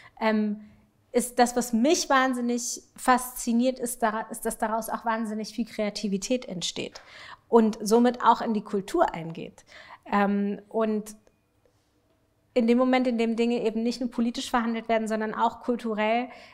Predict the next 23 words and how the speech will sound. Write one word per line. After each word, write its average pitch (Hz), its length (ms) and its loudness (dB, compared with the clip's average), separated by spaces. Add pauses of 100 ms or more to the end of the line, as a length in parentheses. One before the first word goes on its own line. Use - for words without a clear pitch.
(160)
ähm, 214 400 2
s-, 208 160 -6 (140)
sind 233 220 0
sie 247 100 -2
eben 220 260 0
auch 220 140 4
für - 120 -6
Menschen 214 340 -2
zugänglich, 226 560 2
die 220 140 -8
jetzt 220 220 -4
vielleicht 214 440 -6
nicht 294 340 0
irgendwie 190 380 -4
in 180 100 -2
Gremien 175 440 -4
sitzen 185 340 -6
möchten 185 320 -4
oder 190 280 -4
die 196 260 -4 (260)
nicht 247 460 4
so, 233 420 6
äh, 147 200 0